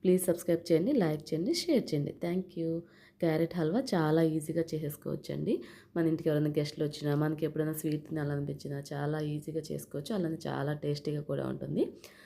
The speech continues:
So, ఇప్పుడు మన వీడియోలోకి అయితే వెళ్ళిపోదాం. అది ఎలా చేయాలో చూద్దాము. ఫస్ట్ అయితే కనుక నేను వన్ హాఫ్ కేజీ క్యారెట్స్ తీసుకున్నాను.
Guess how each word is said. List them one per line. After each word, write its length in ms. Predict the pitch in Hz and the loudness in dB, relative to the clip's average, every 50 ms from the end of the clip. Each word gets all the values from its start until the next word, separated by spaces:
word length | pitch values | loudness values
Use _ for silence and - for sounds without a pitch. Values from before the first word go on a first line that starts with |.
| - - | -20 -18
So, 140 | _ - - | _ -2 -2
ఇప్పుడు 240 | 302 294 294 220 185 | -2 0 2 4 4
మన 120 | 170 151 147 | 4 4 4
వీడియోలోకి 420 | 139 143 143 147 147 147 147 151 | 4 6 6 4 4 2 0 0
అయితే 140 | 143 143 151 | -2 0 0
వెళ్ళిపోదాం. 440 | 147 147 147 - 147 143 180 233 330 | -2 -2 -2 -2 0 2 4 4 4
అది 160 | 330 240 196 | 4 4 2
ఎలా 180 | 160 156 160 156 | 2 2 2 2
చేయాలో 300 | - 160 147 151 147 143 | 0 0 0 0 0 -2
చూద్దాము. 460 | - 151 147 147 - 143 151 202 349 - - - - - - _ _ _ _ _ _ _ _ _ _ _ _ _ _ - - - - - _ | -2 -6 -6 -4 -4 -2 2 2 2 2 2 -6 -16 -20 -20 _ _ _ _ _ _ _ _ _ _ _ _ _ _ -20 -20 -20 -20 -20 _
ఫస్ట్ 260 | - 190 170 - - 202 | 0 0 0 2 2 2
అయితే 140 | 196 202 185 | 4 4 4
కనుక 260 | 175 165 156 151 - | 4 2 0 2 4
నేను 240 | 339 370 311 269 311 | 6 6 6 6 4
వన్ 180 | 294 226 180 - | 4 4 2 4
హాఫ్ 220 | - 156 156 156 - | 4 2 2 2 0
కేజీ 240 | - 165 160 160 170 | 2 2 2 2 2
క్యారెట్స్ 380 | 170 - 156 143 143 147 - - | 0 2 0 0 0 0 -4 -8
తీసుకున్నాను. 580 | - - 143 147 - - 143 147 139 143 190 | -8 -8 -8 -8 -8 -6 -4 -4 -2 0 0